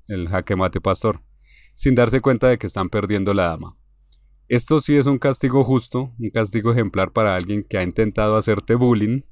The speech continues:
<laughs> podemos llamarlo así, y le damos el giro a la partida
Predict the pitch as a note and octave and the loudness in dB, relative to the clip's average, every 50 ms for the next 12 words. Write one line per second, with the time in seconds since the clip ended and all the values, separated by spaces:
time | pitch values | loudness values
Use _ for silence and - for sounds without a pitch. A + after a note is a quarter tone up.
0 | - - - - - - - - G2 F2 F2 A2+ A2 G2+ G#2 F#2+ F#2+ F#2+ F#2+ G2+ | -6 -6 -6 -8 -12 -10 -6 -4 -2 0 0 0 0 0 0 0 0 2 2 2
1 | G#2+ G#2 - B2 B2+ D3 - - - - - - _ _ _ _ _ _ _ _ | 2 2 2 2 0 0 -4 -12 -20 -20 -20 -20 _ _ _ _ _ _ _ _
2 | _ - C#3 C3+ C#3+ D#3 D#3 D3+ C#3 C3 B2+ C3 C3+ C#3 C3+ - C3+ A#2 G2 F#2 | _ 0 2 4 4 4 4 4 4 2 0 0 -2 -4 -4 -4 -4 -4 -4 -4
3 | - G#2+ G#2+ A2 A2+ A#2+ A#2+ - A#2 F#2+ - - G2+ G2+ G2+ G#2+ A2 A2+ B2 A#2 | -2 0 2 2 4 2 2 2 0 -2 -2 -2 -2 0 0 0 0 -2 -4 -8